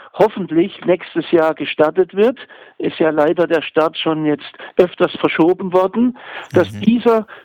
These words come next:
Speaker 1: Satellit, der bei sehr viel mehr Frequenzen auch die kosmische Hintergrundstrahlung ausmisst, dass der uns dann endgültig Daten bringen wird, mit denen wir dann in der Lage sein werden,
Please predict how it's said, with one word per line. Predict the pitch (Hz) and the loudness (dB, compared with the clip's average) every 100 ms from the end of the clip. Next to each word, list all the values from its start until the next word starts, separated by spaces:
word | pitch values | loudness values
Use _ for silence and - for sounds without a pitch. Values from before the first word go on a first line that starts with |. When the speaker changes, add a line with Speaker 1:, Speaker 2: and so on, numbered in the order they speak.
| - | 0
Speaker 1:
Satellit, | 185 180 175 247 - - - - | 2 2 2 0 -2 -16 -20 0
der | 196 | 2
bei | 185 185 - | 2 0 2
sehr | 208 233 | 2 2
viel | 208 190 | -2 -2
mehr | 190 220 285 | 2 4 2
Frequenzen | - 185 175 - 190 285 - 165 160 | 0 -2 -2 0 -2 0 -4 -6 -2
auch | 156 160 175 - - - - | 2 2 0 -6 -20 -20 -8
die | 170 | -4
kosmische | - 185 196 175 175 | 0 -2 -2 -2 -2
Hintergrundstrahlung | 208 208 185 185 170 - 175 170 170 156 | 0 0 0 -2 -4 -2 0 2 2 0
ausmisst, | 165 196 - 208 220 - - - - _ | 0 0 0 -2 -2 -6 -18 -18 -18 _
dass | 170 - | 0 2
der | 180 226 | 2 2
uns | 226 202 | -2 -4
dann | 196 190 | -2 0
endgültig | 170 170 185 196 185 185 - | -2 -2 -2 -2 -2 -2 2
Daten | 160 180 185 185 165 - - _ - | 2 0 -2 -6 -6 -16 -20 _ 0
bringen | 196 226 160 147 | 2 4 2 2
wird, | 180 - - - - - | 2 0 -14 -20 -10 -2
mit | 165 170 | 2 4
denen | 175 170 | 2 2
wir | 160 | 0
dann | 160 175 214 | 2 2 0
in | - 180 | -4 0
der | 165 | 2
Lage | 156 156 185 190 - | 2 0 0 -2 0
sein | 175 170 | -2 0
werden, | 160 151 151 165 | 0 0 0 -4